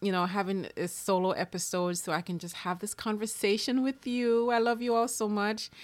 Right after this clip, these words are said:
You know, just like I said before, you know, we are the power. We are the power, but a lot of the times we give our powers away, not realizing that's what we're doing,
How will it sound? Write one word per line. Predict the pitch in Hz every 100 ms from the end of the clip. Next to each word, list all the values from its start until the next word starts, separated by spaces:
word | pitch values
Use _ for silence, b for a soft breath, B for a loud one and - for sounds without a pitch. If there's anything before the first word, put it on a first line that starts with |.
| B B B B -
You | 208
know, | 196 196
just | 185 208 208 - -
like | 190 196
I | 202
said | - 208
before, | 185 196 - 190 185 180 175 -
you | 185
know, | 175
we | 165 214 226
are | 190 214
the | 220
power. | 220 - 208 202 202 202 196
We | 180 254 269
are | - 247
the | 226
power, | 220 247 208 208 202
but | 190 185
a |
lot | 190 208
of | 214
the | 214
times | 233 208 202 -
we | 190
give | 202 185
our | 196
powers | - 202 180 190 185
away, | 180 180 175
not | 180 208 -
realizing | 208 202 185 190 185
that's | 185 185 185
what | 185
we're | 185
doing, | 175 180 170 170